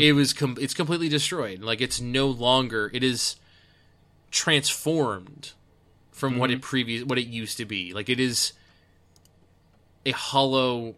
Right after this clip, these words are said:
Speaker 1: husk of everything. It, it took everything great about a hot dog and just stripped it of it. Just took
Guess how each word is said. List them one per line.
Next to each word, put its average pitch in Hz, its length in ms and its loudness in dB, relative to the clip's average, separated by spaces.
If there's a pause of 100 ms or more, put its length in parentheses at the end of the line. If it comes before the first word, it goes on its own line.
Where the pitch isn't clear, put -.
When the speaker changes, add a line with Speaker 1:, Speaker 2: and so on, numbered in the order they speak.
(400)
Speaker 1:
husk - 680 0 (1160)
of 131 440 0 (1040)
everything. 139 720 2 (220)
It, 147 160 0
it 147 120 2
took - 260 0 (840)
everything 196 320 6
great 147 200 6
about 147 160 4
a 127 40 2
hot 120 280 0
dog 170 380 2 (720)
and 147 120 4
just 131 280 -2 (1000)
stripped - 800 2
it 110 100 -4
of 101 180 -18
it. - 140 -20 (100)
Just 131 200 -6
took 135 180 2